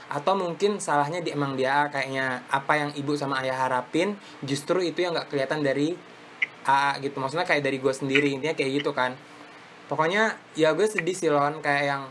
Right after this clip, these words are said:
ya sedih aja gitu. Kayak orang tua gue mikir tuh gue ya nggak,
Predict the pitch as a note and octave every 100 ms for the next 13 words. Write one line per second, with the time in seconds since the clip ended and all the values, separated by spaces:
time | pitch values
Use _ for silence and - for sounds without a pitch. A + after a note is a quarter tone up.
0 | - - - - - - - - D#3 D#3
1 | D#3+ D#3+ F#3 F#3+ F#3+ F3+ E3 D3+ C#3+ C#3+
2 | D3 D3 C#3+ D3+ F#3 F#3 - D3 C#3+ C#3+
3 | E3+ E3 F#3 E3 F#3 F#3+ - - - -
4 | - - - - D3 D3 D3 C#3+ C#3+ C#3+
5 | C#3 C#3 C#3